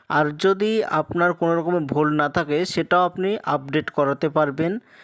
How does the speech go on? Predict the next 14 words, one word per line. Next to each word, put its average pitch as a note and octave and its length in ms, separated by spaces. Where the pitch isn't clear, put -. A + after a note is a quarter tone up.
আর D3+ 220
আপডেট D#3+ 460
করাতে F3 380
হবে F#3 360
এরকম D#3 480
কোনো D#3+ 300
মানে D3 360
নেই। D3+ 280
আপনার E3 280
যদি E3 140
পুরনো D3+ 420
জন্ম D3 300
সার্টিফিকেট D#3 600
থাকে, D3+ 400